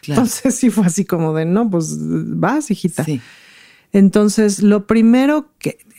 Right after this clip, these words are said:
Speaker 2: que un-, una amiga me dijo, "Oye, que mis vinos, que los estoy vendiendo con tu Santa Rita, vente y nos armamos una cabarecata por Zoom". Ándale, pues, ¿no?
Speaker 1: Buenísimo.
Speaker 2: Entonces, di esa función por Zoom,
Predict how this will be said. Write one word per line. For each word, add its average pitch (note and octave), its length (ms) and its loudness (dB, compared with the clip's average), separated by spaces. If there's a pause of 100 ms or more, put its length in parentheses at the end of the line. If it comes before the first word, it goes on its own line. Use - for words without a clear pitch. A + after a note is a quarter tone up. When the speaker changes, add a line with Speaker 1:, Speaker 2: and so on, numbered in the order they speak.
(120)
Speaker 2:
que F#3+ 560 2
un-, G#3 200 2
una A3 160 6
amiga A3 280 4
me G3+ 140 2
dijo, G3+ 240 0
"Oye, A#3 180 2
que G3+ 120 0
mis E3+ 220 2
vinos, A3 340 4
que - 120 -4
los E3+ 180 -2
estoy G3+ 200 0
vendiendo G3+ 840 2 (240)
con F#3 200 0
tu F#3 120 -4
Santa F3+ 320 -2
Rita, G#3 300 -2
vente G#3 220 0
y G#3 40 4
nos F3 160 0
armamos F3+ 320 0
una F#3+ 160 0
cabarecata F3 680 -2
por E3 140 -6
Zoom". F#3+ 300 0 (580)
Ándale, C4+ 320 2
pues, C#4+ 440 -2
¿no? C#4 200 2 (220)
Speaker 1:
Buenísimo. C#3 500 0
Speaker 2:
Entonces, A#3+ 460 0 (180)
di C4 240 4
esa B3+ 220 0
función A3+ 380 2
por A#3 180 0
Zoom, B3+ 500 2